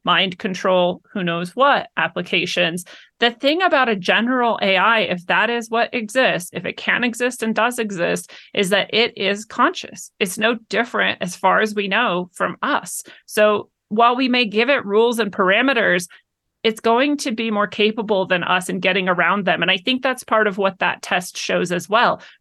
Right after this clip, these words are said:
The A I was convincing the humans to let it out. It's probably very persuasive. It's probably <laughs> very effective. Um, again, it has more computing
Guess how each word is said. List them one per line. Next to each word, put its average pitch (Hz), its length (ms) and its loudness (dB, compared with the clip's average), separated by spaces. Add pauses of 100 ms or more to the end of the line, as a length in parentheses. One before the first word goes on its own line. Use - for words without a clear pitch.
The 196 140 0
A 214 180 2
I 208 160 2
was 180 220 -4
convincing 190 560 -4
the 165 80 -4
humans 190 400 -4
to 180 100 -4
let 180 160 0
it 180 120 0
out. 220 300 0 (840)
It's 180 100 -6
probably 214 280 0
very 214 220 2
persuasive. 214 760 -4 (140)
It's 180 100 -8
probably 208 380 0
<laughs> - 0 -
very 202 320 2
effective. 180 680 -2 (320)
Um, 196 380 2
again, 208 360 2
it 180 140 2
has 208 240 0
more 214 560 2
computing 208 640 -2